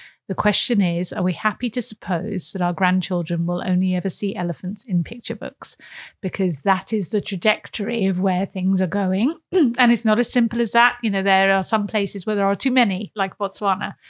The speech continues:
Other places, they're disappearing too quickly. You know, it's more complex. Um, but ultimately, the general pattern of how many of these animals there are now compared to a hundred years ago, compared to five hundred years ago,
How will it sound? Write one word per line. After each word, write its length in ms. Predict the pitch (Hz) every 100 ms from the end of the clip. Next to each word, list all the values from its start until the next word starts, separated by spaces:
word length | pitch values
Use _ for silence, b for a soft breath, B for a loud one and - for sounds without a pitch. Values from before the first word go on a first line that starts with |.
| b b -
Other 200 | 233 208
places, 420 | 214 202 214 180
they're 100 | 202
disappearing 540 | 196 202 190 202 190
too 140 | 165 208
quickly. 400 | 196 185 - -
You 120 | 185
know, 160 | 180 180
it's 280 | 220 - 220
more 300 | 196 254 -
complex. 720 | 226 190 - - - - - B B B -
Um, 400 | 196 185 185 226 _
but 140 | 214
ultimately, 880 | 214 226 - 214 - 180 185 190 196 _ 196 196 - _ _ _ -
the 180 | 202 - _ _ -
general 420 | 226 214 226 247
pattern 460 | 240 - 226 - 185
of 100 | 180
how 220 | 208 214
many 320 | 202 208 208
of 100 | 196
these 200 | 196 190
animals 380 | 190 190 190 170
there 140 | 185
are 140 | 185 180
now 300 | 190 180 175
compared 340 | 190 180 180
to 100 | 190
a 40 | 180
hundred 340 | 202 180 180
years 220 | 180 175
ago, 240 | 180 175 175
compared 280 | 180 175
to 60 | -
five 220 | - 180
hundred 200 | 185 175
years 260 | 180 175 -
ago, 220 | -